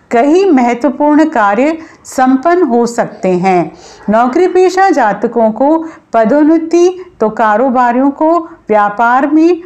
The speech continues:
अपार सफलता मिल सकती है। मौके का फायदा उठाने से जरा भी ना कतराएं।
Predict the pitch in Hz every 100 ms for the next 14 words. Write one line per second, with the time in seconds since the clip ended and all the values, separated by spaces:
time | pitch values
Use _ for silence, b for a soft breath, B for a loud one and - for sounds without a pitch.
0 | B - - 240 269 370 359 330 294 277
1 | 277 269 233 220 220 196 - 202 185 185
2 | 175 151 B B B 208 226 233 320 320
3 | 330 330 330 202 196 202 262 233 196 196
4 | 185 190 196 277 302 330 B B B 165
5 | 214 214 247 277 311 302 220 226 226 185
6 | 196 185 180 170